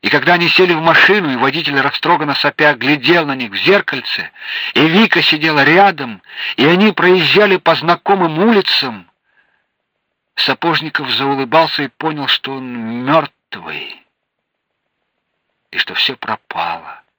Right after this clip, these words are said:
совсем мертвый. И надо немедленно об этом сказать, потому что он еще сутки назад боялся, что увидит сходство, и этого не перенести.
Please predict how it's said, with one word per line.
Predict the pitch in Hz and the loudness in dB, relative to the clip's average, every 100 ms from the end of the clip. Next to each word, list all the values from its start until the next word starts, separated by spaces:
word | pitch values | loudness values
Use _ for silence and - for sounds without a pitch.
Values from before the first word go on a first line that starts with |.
| _ _ _ _ _ | _ _ _ _ _
совсем | - - - - - 131 151 151 139 127 110 | -6 -4 -2 0 0 0 0 -4 -10 -10 -8
мертвый. | 110 110 - - - - - - _ - _ _ _ _ _ _ | -8 -8 -8 -10 -8 -8 -10 -16 _ -20 _ _ _ _ _ _
И | - | -6
надо | 101 110 110 | -4 -2 -2
немедленно | 117 127 135 135 107 101 98 95 | -2 0 2 2 0 -6 -6 -6
об | 92 113 | -4 -4
этом | - 92 | -6 -6
сказать, | - 95 98 120 117 - | -4 -4 0 0 0 -6
потому | - 95 98 | -14 -12 -6
что | - 101 | -6 -4
он | 107 | -4
еще | 104 - - 113 110 | -2 0 0 -2 -4
сутки | 104 - 139 - - 110 | -4 -2 -4 -6 -8 -6
назад | 110 104 131 104 | -4 -2 -2 -2
боялся, | 107 117 131 120 | -2 0 0 -2
что | 113 - | -6 -4
увидит | 120 120 135 135 - | -4 -2 0 -2 -2
сходство, | - - 131 147 - - 127 | -2 -2 0 0 0 -6 -4
и | 123 | 0
этого | 135 135 131 | 0 0 -4
не | 135 135 | -4 -4
перенести. | 139 139 147 - - 160 143 | -2 -2 -2 -2 -2 -2 -4